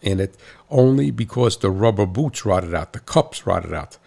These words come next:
So I put lower ball joints in it, and they were creaking. So I said, "That's not, you know, that's not good." A ball joint talks to you before it breaks.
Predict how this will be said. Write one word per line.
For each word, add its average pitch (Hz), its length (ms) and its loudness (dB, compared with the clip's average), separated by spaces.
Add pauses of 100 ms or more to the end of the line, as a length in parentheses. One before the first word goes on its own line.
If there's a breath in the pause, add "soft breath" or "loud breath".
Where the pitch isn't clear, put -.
(260 soft breath)
So - 180 -10
I 92 40 -4
put 98 240 -8
lower 98 260 -2
ball 101 300 -4
joints 90 380 -6
in 95 80 -4
it, 95 160 -6
and 87 160 -4
they 87 60 -2
were 78 80 -4
creaking. 95 640 -4 (120)
So - 160 -16
I 90 40 -6
said, 98 160 -6
"That's 104 200 -4
not, 95 320 -4
you 87 100 -6
know, 87 60 0
that's 101 200 -4
not 85 180 -4
good." 87 160 0
A 80 60 -2
ball 104 280 -2
joint 98 380 -2 (440 loud breath)
talks 139 420 6
to - 140 -4
you 101 80 2
before 101 400 0
it 80 120 -4
breaks. 107 400 0